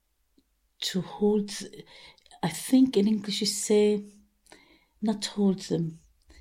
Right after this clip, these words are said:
create place to hold their problem. And there was a lot of problems that, like, any time. And, um,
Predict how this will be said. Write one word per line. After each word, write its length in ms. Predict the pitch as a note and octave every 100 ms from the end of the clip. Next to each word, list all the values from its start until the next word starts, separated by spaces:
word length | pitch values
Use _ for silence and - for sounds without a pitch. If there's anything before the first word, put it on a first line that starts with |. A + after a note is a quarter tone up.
| - -
create 500 | G3+ G3 G3+ G3+ - -
place 520 | - G3+ G3+ G3+ -
to 140 | -
hold 680 | G3 - G3+ G#3 G3+ G3+ - - _ _ _ _ _ _ _ _ _ _ _ _ _ _ -
their 220 | - G3 -
problem. 640 | - F#3 F#3 G3 G#3+ A#3 - - _ _ _ _ - - - - -
And 120 | G#3+ G3+
there 120 | G3+
was 200 | G3 F#3+
a 60 |
lot 320 | G3 G3 G#3 G#3
of 140 | -
problems 540 | - F3+ E3 F3 E3
that, 320 | F#3 D#3+ - - - - F3
like, 280 | E3+ D#3+ -
any 200 | G#3+ A#3+
time. 440 | - D#3+ C#3 C#3 - - - - - - - - - _ -
And, 680 | F#3+ G3 G3 G3 G3 F3+ - -
um, 680 | G3+ G3+ G3 F#3+ F#3+ F#3+ F3+